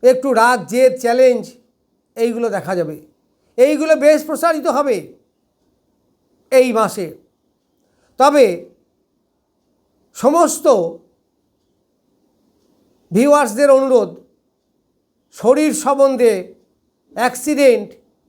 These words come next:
দুর্ঘটনা, এইগুলো ব্যাপারে কিন্তু যথেষ্ট সচেতন থাকবেন, কারণ যে কোনো সময়ে দুর্ঘটনা, অপারেশন, পায়ে আঘাত লাগা, পা ভেঙে যাওয়া, রক্তপাত হওয়া,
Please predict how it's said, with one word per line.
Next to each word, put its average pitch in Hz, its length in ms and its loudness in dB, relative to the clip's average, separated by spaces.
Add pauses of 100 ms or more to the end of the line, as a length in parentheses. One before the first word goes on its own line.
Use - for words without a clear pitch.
(280)
দুর্ঘটনা, 262 600 0 (560)
এইগুলো 262 380 0
ব্যাপারে 247 300 -2
কিন্তু 247 240 -6
যথেষ্ট 254 300 -6 (140)
সচেতন 233 420 -8
থাকবেন, 180 380 -8 (580)
কারণ 247 200 2
যে 254 140 -2
কোনো 277 260 -2
সময়ে 254 340 -2 (100)
দুর্ঘটনা, 247 440 -4 (400)
অপারেশন, 247 560 0 (400)
পায়ে 240 260 4
আঘাত 240 360 -2
লাগা, 247 280 -2 (240)
পা 226 200 -6
ভেঙে 254 300 -4
যাওয়া, 240 280 0 (300)
রক্তপাত 233 540 -4
হওয়া, 233 240 -2